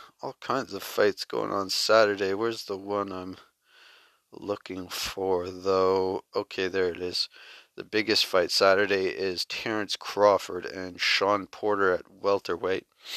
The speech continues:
Obviously, um, Terrence Crawford actually only minus eight hundred favorite.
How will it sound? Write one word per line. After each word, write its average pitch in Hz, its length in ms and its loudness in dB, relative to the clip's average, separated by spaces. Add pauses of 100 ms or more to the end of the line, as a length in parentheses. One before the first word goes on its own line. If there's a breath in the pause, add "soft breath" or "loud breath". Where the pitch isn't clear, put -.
(480 loud breath)
Obviously, 95 840 2 (800 loud breath)
um, 65 1120 -2 (420)
Terrence - 280 -2
Crawford - 440 2
actually 90 340 -4
only 92 220 -10
minus 92 340 -10
eight 87 160 -12
hundred 98 380 -4
favorite. 98 680 -2